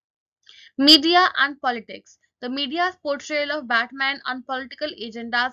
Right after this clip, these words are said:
and complexities to fight against crime। जो मीडिया होती है वो ये दिखाती है कि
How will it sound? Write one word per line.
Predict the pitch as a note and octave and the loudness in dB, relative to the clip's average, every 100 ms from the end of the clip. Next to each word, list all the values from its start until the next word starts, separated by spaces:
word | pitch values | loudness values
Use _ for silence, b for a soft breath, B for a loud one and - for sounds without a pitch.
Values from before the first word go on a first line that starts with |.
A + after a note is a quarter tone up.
| - | -6
and | A#3+ A3+ | -12 -8
complexities | A#3 A3+ A#3+ - B3+ C#4 C#4 C#4 | -8 -8 -12 -14 -16 -12 -12 -12
to | C#4 | -16
fight | - A#3 A3 A3+ _ _ _ _ - | -6 -4 -4 -8 _ _ _ _ -12
against | A#3 C4 C4 C4 - - | -10 -8 -8 -10 -18 -2
crime। | B3+ G#3+ F#3 F#3 _ _ _ _ - _ _ _ B B B B3 | 0 0 -4 -18 _ _ _ _ -20 _ _ _ B B B 6
जो | D#4+ | 10
मीडिया | D#4 D#4+ E4 F#4+ | 10 10 8 6
होती | F#4+ E4 D4+ | 4 -2 -4
है | E4 | -4
वो | D#4 | -2
ये | D#4+ | -4
दिखाती | D#4+ D#4 C4 C#4 D4+ | -6 -4 -6 -4 -8
है | |
कि | D#4 | -10